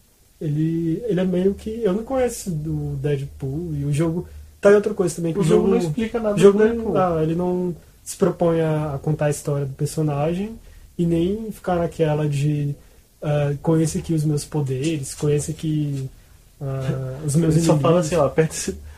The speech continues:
Speaker 2: esse botão aqui, olha, eu tenho uma espada. Com esse botão aqui, olha,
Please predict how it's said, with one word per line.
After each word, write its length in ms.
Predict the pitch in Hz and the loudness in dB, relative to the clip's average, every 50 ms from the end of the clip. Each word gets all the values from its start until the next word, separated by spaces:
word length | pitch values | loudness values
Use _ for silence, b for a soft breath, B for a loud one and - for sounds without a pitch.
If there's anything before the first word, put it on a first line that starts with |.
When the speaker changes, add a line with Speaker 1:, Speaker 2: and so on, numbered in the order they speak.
| B B B | B B B
Speaker 2:
esse 180 | 170 160 - 170 | -6 -6 -4 -4
botão 260 | 175 180 180 196 196 | -4 -2 0 0 -2
aqui, 180 | 185 185 - 208 | 0 0 -2 -2
olha, 220 | 214 226 214 180 | 0 0 0 0
eu 160 | 170 165 175 | 0 -2 -2
tenho 180 | 175 - 185 180 | -4 -4 -4 -2
uma 100 | 185 196 208 | -2 -2 -4
espada. 500 | 202 - - - 143 135 131 123 127 131 - | -4 -4 -2 0 0 2 0 0 -2 -4 -2
Com 80 | - | -2
esse 120 | 156 156 165 | -2 -2 -2
botão 260 | 165 165 165 170 160 | -4 -4 0 0 0
aqui, 260 | 156 156 - 208 202 - | 0 0 -4 -8 -4 0
olha, 480 | 196 208 233 240 233 214 175 165 151 | 0 2 2 2 0 0 0 0 0